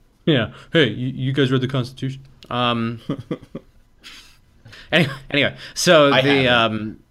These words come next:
Speaker 1: <laughs> the, the, the, uh, I thought it was interesting, too, because, I mean, there's sort of a larger battle here, right? Like, I think we've sort of seen this play out, that this is kind of a proxy for, like, this sort of bigger labor discussion,
Speaker 2: Mm-hmm.
Speaker 1: you know,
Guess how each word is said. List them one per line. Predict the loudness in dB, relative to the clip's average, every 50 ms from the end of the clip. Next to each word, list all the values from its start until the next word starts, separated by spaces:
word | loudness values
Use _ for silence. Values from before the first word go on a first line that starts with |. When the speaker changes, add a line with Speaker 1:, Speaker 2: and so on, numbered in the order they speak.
| _ _ -12
Speaker 1:
<laughs> | -12 -12 -12 -12
the, | -10 -8 -6 -4 0 0 0 0
the, | 0 0 -2 -2 -2 -4 -6 -8
the, | -6 -4 -2 0 0 0 0 -2 -4 -10 -20 _ _ -20 -20 -20 -20 -20 _ _ -10 -4 0
uh, | 2 4 4 4 2 2 0 -2 -4 -8 -14 -14
I | -12 -10 -4 -2 0 0 2
thought | 2 2 2
it |
was | 2 2 0
interesting, | -2 -4 -4 -4 -4 -4
too, | -2 0 0 0
because, | 0 0 -2 0 0 0 0 -2 -4 -6 -10 -10
I | -8 -4 -2 -2
mean, | 0 0
there's | 0 0 0
sort | 0 -2 0
of | 0 0
a | 0
larger | 2 2 0 0 0 -2 -4
battle | -2 -2 -2 -2 -2 -4 -6
here, | -6 -6 -4
right? | -4 -2 -2 -4 -4 -6
Like, | -8 -10 -10 -12 _ _ _ -20 _ _ -10
I | -8
think | -6 -4 -4 -4
we've | -4 -4 -4
sort | -2 -2 -2 -2
of | -4
seen | -4 -4 -4 -4
this | -4 -4 -6
play | -4 -4 -2 0 0
out, | 2 0 0 -2 -6 -12 -20 -20 -12 -8
that | -6 -4
this | -4 -2 -2
is | -4 -4 -2
kind | 0 0 0 0 0
of | -2
a | -2
proxy | -2 -2 -2 -2 -2 -2 -6 -8 -8 -8
for, | -8 -8 -6
like, | -6 -6 -6 -8 -8
this | -8 -8 -8 -8
sort | -8 -6 -4 -4 -4
of | -6 -8 -10 -14 -20 -20 -20 -20 -18 -14 -14 -12 -12 -14 -18 -20 -20 _ _
bigger | 0 0 0 2 0 0 0 0 -2 -4 -6
labor | -8 -12 -10 -8 -6 -4 -4 -4 -4 -6
discussion, | -6 -8 -8 -10 -10 -10 -10 -10 -10 -8 -6
Speaker 2:
Mm-hmm. | -4 -4 -4 -4 -6
Speaker 1:
you | -6 -8
know, | -10 -12 -14 -14 -14